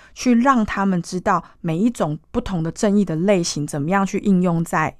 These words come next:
生活上。比如说，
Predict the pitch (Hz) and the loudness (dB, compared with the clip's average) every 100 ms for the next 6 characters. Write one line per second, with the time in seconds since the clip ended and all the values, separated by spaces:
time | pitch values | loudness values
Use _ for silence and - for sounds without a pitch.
0 | - - 175 180 113 87 - - - - | -14 -4 -2 -2 -6 -10 -6 -8 -10 -20
1 | - - - - - 180 165 160 190 - | -20 -20 -20 -10 -2 0 2 0 -4 -4
2 | 190 175 175 | -2 0 -2